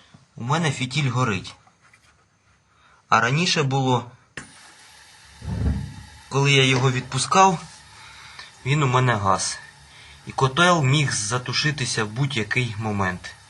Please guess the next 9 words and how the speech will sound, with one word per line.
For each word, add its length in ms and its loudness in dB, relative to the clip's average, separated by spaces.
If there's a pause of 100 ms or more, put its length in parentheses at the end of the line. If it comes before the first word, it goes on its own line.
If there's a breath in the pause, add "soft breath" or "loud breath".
(540 loud breath)
Тому 280 0
ось 140 0
така 360 2 (160)
чепуха, 520 0
просто 360 -4
прочищаємо 680 0
ту 140 -4
сіточку, 560 -4
жиклерчик, 800 0